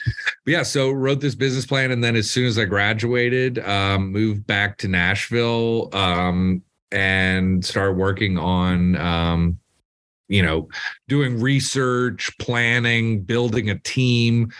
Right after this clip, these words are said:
Um, you know, we went around to pretty much all of the distilleries in Tennessee and Kentucky, uh, met with a lot of folks that were running the big distilleries there. And a lot of them knew a little bit about our family and our, our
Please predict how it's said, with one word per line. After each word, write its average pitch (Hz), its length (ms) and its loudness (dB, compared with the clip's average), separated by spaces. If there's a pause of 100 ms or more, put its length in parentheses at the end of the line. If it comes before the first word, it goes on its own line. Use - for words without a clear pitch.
(420)
Um, 98 420 0
you 113 160 -2
know, 101 80 0
we 117 120 0
went 123 200 0
around 117 300 0
to 107 80 -2
pretty 117 200 -2
much 104 200 0
all 104 320 0
of 92 140 -4
the 98 80 -2
distilleries 104 920 0
in 87 160 -4
Tennessee 101 580 0
and 92 160 -2
Kentucky, 98 880 0 (440)
uh, 90 360 -2
met 92 360 0
with 98 480 0
a 92 40 0
lot 90 220 2
of 82 80 -4
folks 92 460 -2
that 95 140 0
were 87 120 0
running 92 520 2
the 80 80 0
big 85 260 0
distilleries 90 720 0
there. 92 340 2
And 95 340 0 (320)
a - 60 -4
lot 113 180 0
of 233 40 0
them 269 200 0
knew 190 320 2
a - 20 0
little 131 260 0
bit 135 140 0
about 123 380 -2
our 127 420 0
family 143 560 0
and 120 100 -2
our, 117 280 -2
our 113 220 0